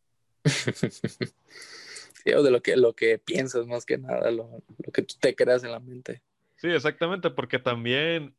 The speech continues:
Speaker 2: em, entras de pronto en un círculo de autosabotaje y, y nada te sale mal y empiezas a culpar a otros, pero realmente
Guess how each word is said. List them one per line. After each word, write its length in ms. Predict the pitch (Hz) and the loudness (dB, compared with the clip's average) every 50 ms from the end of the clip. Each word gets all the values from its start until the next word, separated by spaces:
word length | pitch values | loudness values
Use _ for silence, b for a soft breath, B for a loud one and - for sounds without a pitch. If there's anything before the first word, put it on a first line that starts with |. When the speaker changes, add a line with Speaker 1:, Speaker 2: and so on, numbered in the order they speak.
| _ - | _ -4
Speaker 2:
em, 580 | 123 120 120 117 117 113 110 110 110 107 104 _ _ _ - - _ _ _ _ _ _ _ _ _ _ _ _ _ _ _ | 0 0 2 4 2 2 0 -2 -6 -10 -14 _ _ _ -20 -20 _ _ _ _ _ _ _ _ _ _ _ _ _ _ _
entras 800 | - 131 123 135 135 123 151 160 160 156 151 143 123 - - _ | -6 -4 -4 -2 -2 0 2 4 4 4 4 2 0 -6 -16 _
de 140 | - 123 117 | -6 -6 -4
pronto 500 | - - 127 127 131 139 139 - 156 147 | -2 -2 0 0 0 0 0 0 0 0
en 120 | 139 135 | 2 2
un 100 | 139 139 | 0 0
círculo 520 | 135 - 147 143 139 - 151 147 147 139 131 | 0 0 -2 -2 -2 -2 -2 0 2 2 2
de 260 | 120 110 107 104 101 | 2 2 2 0 0
autosabotaje 1040 | 101 104 104 95 _ - - 101 - 107 104 98 101 - - 113 117 - - 156 147 | -2 -2 -4 -6 _ -10 -10 -8 -6 -6 -6 -6 -6 -6 -6 -6 -6 -6 -8 -6 -6
y, 340 | 131 117 110 107 123 - _ | -4 -4 -6 -8 -10 -12 _
y 240 | - 98 107 104 101 | -10 -6 -6 -6 -6
nada 280 | 104 107 104 98 104 123 | -4 -4 -4 -4 -4 -6
te 140 | - 131 123 | -10 -10 -8
sale 240 | - 120 117 117 | -6 -4 -2 -2
mal 280 | 113 113 117 123 131 127 | -2 -2 -2 -2 -2 -2
y 60 | 120 | -4
empiezas 380 | 107 104 - 110 104 117 120 - | -6 -6 -8 -10 -10 -8 -6 -6
a 60 | 123 | -6
culpar 320 | - 113 104 - 113 107 113 | -6 -6 -4 -2 -2 0 0
a 80 | 107 | 0
otros, 420 | 101 110 - - 123 127 127 - _ _ _ _ _ _ _ _ _ _ _ _ _ _ _ _ | -2 -4 -4 -4 -6 -6 -6 -8 _ _ _ _ _ _ _ _ _ _ _ _ _ _ _ _
pero 220 | - 117 113 110 110 | 0 0 2 2 2
realmente 840 | 110 120 123 127 131 135 135 135 123 147 143 143 139 127 113 - - | 2 0 0 0 -2 -4 -6 -4 -4 -2 -2 0 0 -2 -2 -4 -6